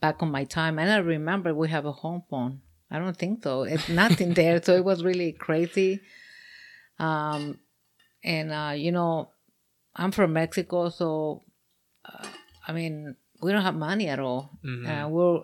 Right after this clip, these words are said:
Speaker 1: we were like a big family.
Speaker 2: How
Speaker 1: Eight gr-
Speaker 2: many?
Speaker 1: eight girls, three brothers, and I was the, one of the old, old ones. So I was like, I feel like I was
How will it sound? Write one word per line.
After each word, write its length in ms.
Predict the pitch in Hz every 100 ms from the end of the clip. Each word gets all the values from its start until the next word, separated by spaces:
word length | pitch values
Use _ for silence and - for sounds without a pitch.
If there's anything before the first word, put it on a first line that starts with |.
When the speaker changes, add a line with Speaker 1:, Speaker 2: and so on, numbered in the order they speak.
| -
Speaker 1:
we 240 | - 165
were 160 | 165 165
like 280 | 160 151
a 300 | 160 147 147 143
big 200 | 165 165
family. 640 | 156 180 214 156 147 156 _ _ _ - _ _ _
Speaker 2:
How 80 | 160
Speaker 1:
Eight 60 | 160
gr- 40 |
Speaker 2:
many? 340 | 131 165 196 -
Speaker 1:
eight 240 | - 180 175
girls, 340 | 175 175 180
three 240 | - 175 170
brothers, 720 | 160 170 226 160 165 - - _ _ _ _ _ _ _ _
and 160 | 160
I 60 | 160
was 200 | 165 165
the, 360 | 165 156 143 139
one 160 | 170 165
of 100 | 160
the 120 | 151
old, 260 | 160 202 202
old 240 | 175 196
ones. 300 | 175 135 139
So 440 | - 151 143 139 135 _ _ _ _ _ 175
I 120 | 156
was 220 | 160 165
like, 220 | 156 139
I 120 | 147
feel 200 | 156 175
like 220 | 165 151 160
I 60 |
was 180 | 160 156